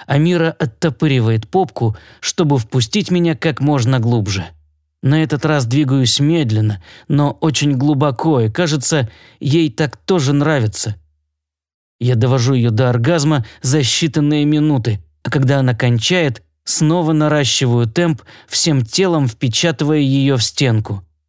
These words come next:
Напряжение, скопившееся в паху, стремительно обрушивается в головку члена, и я едва успеваю достать его и излиться на пол. Вода тут же смывает семя,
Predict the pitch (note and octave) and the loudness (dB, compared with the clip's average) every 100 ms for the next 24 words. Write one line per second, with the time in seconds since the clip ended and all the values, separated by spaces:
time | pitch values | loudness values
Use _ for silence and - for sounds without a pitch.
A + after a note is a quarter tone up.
0 | _ A#2+ A#2+ B2+ C3+ A#2 E3+ E3 C3 A2+ | _ -2 0 0 0 2 2 2 2 0
1 | - A#2+ D#3 C#3 - A#2+ C3 A2 - B2+ | -2 -2 0 -2 0 0 0 -2 -2 -2
2 | - F3+ A#2+ - _ _ - D#3+ E3 G3 | 0 0 0 -6 _ _ -6 0 2 2
3 | F#3 F3 E3 D#3 C3 E3+ C#3+ D3 C#3 D3+ | 0 0 2 2 2 0 0 0 0 0
4 | C3 D3 D3 A#2+ B2+ - E3+ F#3 F3 A#2+ | 0 2 0 0 -2 0 0 2 0 -2
5 | - - - E3+ E3+ F3 E3 D3 G3 F#3 | -6 -20 -2 0 2 2 2 2 2 0
6 | - F#3 F3+ F3 C#3+ D3 B2 - G3 - | 0 0 2 2 0 0 -2 -2 -2 0
7 | D3+ D3 - F3 D#3 B2+ C#3 D#3+ B2 D#3 | 0 0 0 0 0 2 2 0 0 0
8 | D3+ D3+ A#2+ A2+ G#2 F#2+ _ _ _ - | 2 2 0 -2 -6 -6 _ _ _ -2
9 | A#2 C3+ D3+ C3 F3 E3+ C#3 D#3+ - D#3 | 0 2 0 0 -2 -2 0 0 0 0
10 | D3+ D3 B2+ G#2+ - F3 F3+ B2 F#2+ | 2 2 0 -2 -2 0 0 0 -2